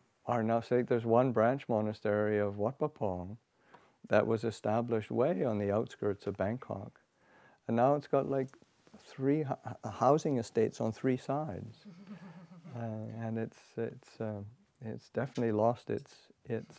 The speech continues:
uh, its flavor. <laughs> Uh, so that, um,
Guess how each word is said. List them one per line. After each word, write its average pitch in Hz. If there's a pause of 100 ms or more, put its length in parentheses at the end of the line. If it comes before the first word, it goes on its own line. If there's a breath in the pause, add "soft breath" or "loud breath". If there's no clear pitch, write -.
uh, 107
its 104
flavor. 131 (360 loud breath)
<laughs> 247 (2000 loud breath)
Uh, 107
so 120
that, 113 (200)
um, 107